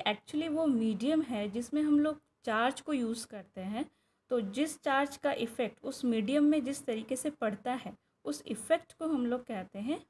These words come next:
permittivity। इसकी एक फिक्स वैल्यू होती है, फ्री स्पेस के लिए परमिटिविटी की वैल्यू होती है eight point eight five into ten to the power minus twelve coulomb square upon Newton into meter square।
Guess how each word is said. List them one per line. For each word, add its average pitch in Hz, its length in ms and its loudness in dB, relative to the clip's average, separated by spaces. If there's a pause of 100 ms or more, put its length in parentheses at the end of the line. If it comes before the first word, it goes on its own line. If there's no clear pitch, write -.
(160)
permittivity। 190 720 -12 (600)
इसकी 262 320 -6
एक 320 140 -4
फिक्स 294 340 -6
वैल्यू 214 400 0
होती 208 340 -2
है, 226 220 -2 (400)
फ्री 302 280 2
स्पेस 311 400 -4
के 294 120 -4
लिए 302 140 2
परमिटिविटी 254 760 -2
की 269 140 -6
वैल्यू 226 340 0
होती 220 280 -6
है 220 300 -12 (100)
eight 226 220 0 (100)
point 220 300 -2
eight 208 180 -6 (120)
five 226 180 -2 (400)
into 220 300 -4
ten 208 240 -4
to 247 140 -4
the 269 120 -4
power 277 360 2
minus 214 460 -2
twelve 285 340 -10 (240)
coulomb 220 380 -4
square - 380 0 (360)
upon 269 340 2
Newton 240 420 -2 (380)
into 233 300 -4
meter 240 380 2
square। - 380 -12